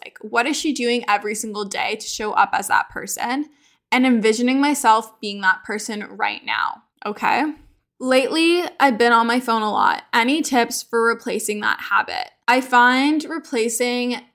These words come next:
a bad habit with a good habit is always a really good way. You can do things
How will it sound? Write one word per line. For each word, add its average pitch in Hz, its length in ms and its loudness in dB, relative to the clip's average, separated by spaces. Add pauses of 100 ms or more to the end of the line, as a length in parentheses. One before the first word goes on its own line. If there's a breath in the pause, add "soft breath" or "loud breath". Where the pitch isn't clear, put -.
(120)
a 262 80 -2
bad 233 300 4
habit 240 520 2
with 269 140 -6
a 277 60 -6
good 220 200 -6
habit 226 600 -2
is 240 240 -8
always 226 600 -4 (340)
a 240 80 2
really 226 280 2
good 262 220 0
way. 262 460 -4 (280)
You 233 160 -6
can 247 220 0
do 247 180 -2
things 254 540 -4